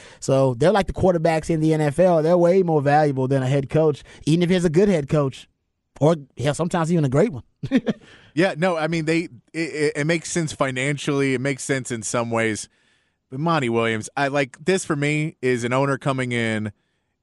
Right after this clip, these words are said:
Speaker 2: and doing everything wrong to try and fix a problem. Like, like, you know, if you, if you walk into a house and you're a new homeowner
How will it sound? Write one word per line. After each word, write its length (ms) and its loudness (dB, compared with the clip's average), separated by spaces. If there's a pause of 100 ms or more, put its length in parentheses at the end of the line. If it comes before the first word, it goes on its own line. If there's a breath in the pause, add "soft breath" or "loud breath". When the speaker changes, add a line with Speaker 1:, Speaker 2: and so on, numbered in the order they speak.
Speaker 2:
and 360 -2
doing 380 -2
everything 580 -2
wrong 520 0
to 160 -8
try 360 -2
and 140 -4
fix 320 -6
a 60 -2
problem. 680 -4
Like, 240 -2 (540 soft breath)
like, 220 0
you 80 0
know, 160 2
if 100 -4
you, 200 0
if 160 -4
you 80 -2
walk 240 2
into 140 -2
a 40 -2
house 240 -4
and 60 -6
you're 100 -2
a 40 -2
new 180 0
homeowner 580 -2